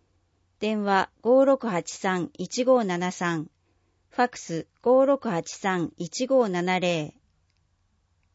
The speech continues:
シルバー人材センター会員募集。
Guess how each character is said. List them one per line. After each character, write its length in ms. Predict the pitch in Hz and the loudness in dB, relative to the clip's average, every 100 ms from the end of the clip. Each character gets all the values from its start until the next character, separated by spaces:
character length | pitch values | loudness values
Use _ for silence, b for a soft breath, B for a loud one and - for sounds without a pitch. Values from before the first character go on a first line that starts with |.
| _ _ _ _ _ _ _ | _ _ _ _ _ _ _
シ 220 | - 254 | -4 2
ル 120 | 302 | 4
バ 200 | 285 302 | 6 6
ー 40 | 285 | 6
人 260 | 294 285 | 4 2
材 260 | 277 269 269 | 4 4 4
セ 200 | 285 269 | 2 0
ン 100 | 247 | 0
タ 480 | - 185 175 160 - | 0 0 2 -2 -6
ー 40 | - | -2
会 240 | 233 233 | 2 2
員 280 | 233 233 220 | 2 0 0
募 120 | 202 | -2
集。 580 | 202 190 190 180 170 | -2 -2 0 0 -2